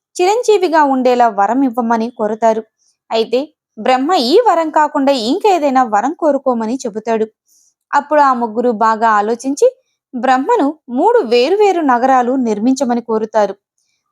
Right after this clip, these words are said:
అనంతరం ముగ్గురు మొత్తం భూమి, ఆకాశంలో తిరుగుతారు.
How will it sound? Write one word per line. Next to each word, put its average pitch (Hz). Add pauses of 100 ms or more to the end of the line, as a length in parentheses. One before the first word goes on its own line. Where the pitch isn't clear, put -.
(100)
అనంతరం 262 (360)
ముగ్గురు 247 (280)
మొత్తం 285
భూమి, 285 (320)
ఆకాశంలో 262
తిరుగుతారు. 233